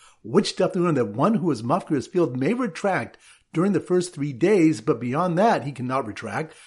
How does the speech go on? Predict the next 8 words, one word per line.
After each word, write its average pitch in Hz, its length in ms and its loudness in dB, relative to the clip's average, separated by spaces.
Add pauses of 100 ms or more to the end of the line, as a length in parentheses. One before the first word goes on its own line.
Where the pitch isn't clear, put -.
(100)
That's 107 180 -8
on 123 140 -4
daf 135 340 2 (2750)
Mem 120 240 -6
Daled. 101 380 -6
Good. 233 140 4
Number 208 240 2
three, 156 520 4